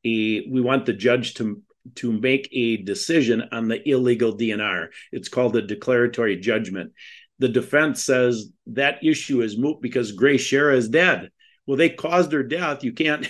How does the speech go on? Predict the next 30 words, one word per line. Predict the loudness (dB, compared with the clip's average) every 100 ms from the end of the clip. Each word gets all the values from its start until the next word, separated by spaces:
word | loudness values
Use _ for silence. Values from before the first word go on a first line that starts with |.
| -8
<laughs> |
you | -6
know, | -2
it's, | -4 -6
it's | -16 -18 0
like | 2 4
you | 2
can't | 2 0 0
make | -2 0
that | -2
up. | -2 -4
And | 0 2
the |
other, | 4 4 4 0 -6
the | -4 -2
other | 4 4 4 -4
piece | -4 -4 -2
that | -2 -2
they're | -2
trying | -4 -2 0 0 -2
to | -2 0 0 -2 -6 -20 _
do, | 4
which | 6 4
is | 0 0
more | 2 2
significant, | 0 -4 -2 -2 -4 -4 -4
and | 0
this | 0 0
is | 0
where | 4 4 4